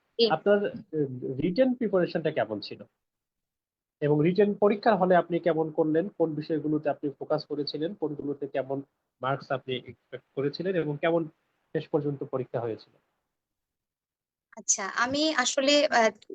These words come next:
Speaker 1: হয়তো আমি কথা বলতে বসেছি চুয়াল্লিশ নিয়ে, কিন্তু আমার তেতাল্লিশ নিয়েই বলতে হয়, কারণ আমি মূল পরিশ্রমটা আমার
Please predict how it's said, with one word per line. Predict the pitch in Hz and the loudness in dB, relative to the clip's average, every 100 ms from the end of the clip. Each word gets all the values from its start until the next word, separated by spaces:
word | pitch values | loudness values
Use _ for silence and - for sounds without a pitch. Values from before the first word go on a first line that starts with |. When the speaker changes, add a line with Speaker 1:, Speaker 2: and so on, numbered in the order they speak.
| - | -8
Speaker 1:
হয়তো | 226 240 285 | 0 4 6
আমি | 302 | 8
কথা | 262 262 277 | 6 4 4
বলতে | 294 285 311 302 302 | 6 6 8 8 8
বসেছি | 240 247 269 269 285 262 | 6 4 4 2 -2 -4
চুয়াল্লিশ | 240 233 220 233 - | -2 -2 0 -4 0
নিয়ে, | 208 254 | 0 0
কিন্তু | 285 262 | -2 0
আমার | 247 247 | 2 2
তেতাল্লিশ | 240 247 254 - | 2 2 2 2
নিয়েই | 277 285 | 4 4
বলতে | 233 233 240 | 4 2 2
হয়, | 214 220 370 - - - - | 2 2 2 -4 -14 -14 -4
কারণ | 240 240 240 | 2 4 6
আমি | 233 254 262 | 4 2 2
মূল | 269 311 330 | 4 6 6
পরিশ্রমটা | 311 320 302 320 311 285 | 4 4 2 0 2 2
আমার | 254 254 | 2 -2